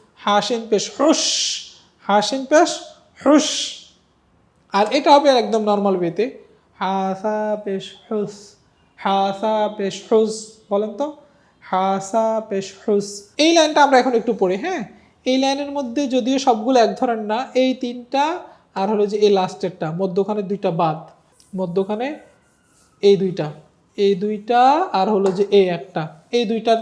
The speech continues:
এই তিনটার সাউন্ড একটু ডিফারেন্ট হয়, সেটা আমি আপনাদের বলে দিচ্ছি। দেখেন, কফ ইয়া পেশ কুই, কফ ইয়া পেশ কুই, সিন ইয়া পেশ সুই, আর হলো হা ইয়া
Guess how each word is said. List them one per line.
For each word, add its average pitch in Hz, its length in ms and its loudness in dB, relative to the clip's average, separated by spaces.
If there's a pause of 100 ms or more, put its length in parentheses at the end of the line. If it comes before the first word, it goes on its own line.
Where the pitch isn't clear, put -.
এই 247 100 4
তিনটার 247 340 -2
সাউন্ড 233 280 -4
একটু 214 200 -2
ডিফারেন্ট 190 400 -4
হয়, 233 200 -6
সেটা 202 220 -8
আমি 180 180 -6
আপনাদের 180 360 -8
বলে 175 260 -4
দিচ্ছি। 170 320 -8
দেখেন, 165 260 -6 (560)
কফ 208 260 4
ইয়া 226 340 8
পেশ 208 300 0 (140)
কুই, 220 440 6 (540)
কফ 196 300 -4
ইয়া 226 380 2
পেশ 254 240 0 (420)
কুই, 294 300 8 (680)
সিন 202 400 -6
ইয়া 220 360 2
পেশ 202 160 -2 (140)
সুই, 220 500 0 (960)
আর 196 160 0
হলো 269 220 -2 (200)
হা 208 300 6
ইয়া 220 340 6